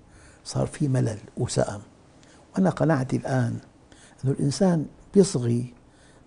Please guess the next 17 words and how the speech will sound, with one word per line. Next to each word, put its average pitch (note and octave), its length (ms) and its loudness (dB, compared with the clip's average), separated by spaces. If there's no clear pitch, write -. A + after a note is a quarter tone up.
بفترة D3+ 400 0
محدودة، A2 520 -2
يعني C#3 200 0
أقلها F3+ 440 6
عشر C3 220 0
دقائق B2+ 520 0
وأكثرها C3 480 2
أربعين A2+ 300 0
دقيقة، - 460 -8
أما B2 340 2
درس D#3+ 240 4
طويل C#3+ 380 2
جداً B2+ 560 -2
بصير D3 200 -2
في C3 160 0
ملل. A2+ 280 -2
لذلك D#3+ 440 0